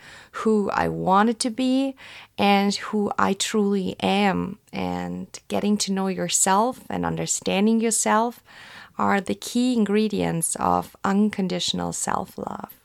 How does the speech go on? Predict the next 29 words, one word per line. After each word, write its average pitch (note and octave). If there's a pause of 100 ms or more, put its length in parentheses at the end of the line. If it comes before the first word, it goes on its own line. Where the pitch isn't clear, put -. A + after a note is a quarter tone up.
(800)
So G3
in A3
a A#3
world G#3
where F#3+
being F#3
sensitive G#3
or F3+
emotional F#3+
is - (220)
often G#3
linked G3+
with F3+
being F#3+
weak, A3+ (580)
I G3
want G3+
you G#3+
to G3+
understand G3
that E3
if A3
you're, G#3+
like, -
highly G#3
sensitive F#3
too, A3+ (380)
that F#3+
it G#3